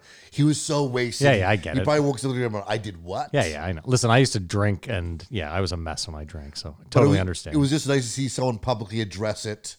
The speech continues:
Speaker 1: out in the open. Like,
Speaker 2: Yeah.
Speaker 1: we've all been murmuring about it, but this
Speaker 2: Yeah.
Speaker 1: guy came out and said it,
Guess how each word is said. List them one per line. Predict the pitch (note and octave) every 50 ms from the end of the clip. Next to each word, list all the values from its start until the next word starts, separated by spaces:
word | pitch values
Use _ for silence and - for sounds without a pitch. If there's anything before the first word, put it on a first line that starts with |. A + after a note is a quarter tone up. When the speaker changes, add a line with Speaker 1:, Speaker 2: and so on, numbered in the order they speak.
| _ _ - - _ _ _ _ _ _ _
Speaker 1:
out | B2+ C3 C3+
in | C3
the | B2+ C3 C3
open. | B2 B2 A#2 F#2 A#2+ A#2 A#2 A2 G#2+ A2 A2+ A2+ A2 G#2+
Like, | A2 G#2+ - F#2+
Speaker 2:
Yeah. | A#2+
Speaker 1:
we've | B2 B2+ B2+
all | C#3+ C#3 C#3 C3+ C3
been | B2 A#2 B2 A#2+ A#2
murmuring | A2+ A2+ A#2 A#2 A2+ A2+ A2+ A2 G#2+ G#2
about | G2+ F#2+ G2 G2 G2 F#2+
it, | G2 E2
but | - F#2 F2+ F2+
this | F2+ F#2
Speaker 2:
Yeah. | G2+
Speaker 1:
guy | - G2+
came | G2 - G#2 F#2+ F#2+
out |
and | F#2+ F#2
said | G#2 F#2
it, | F2+ -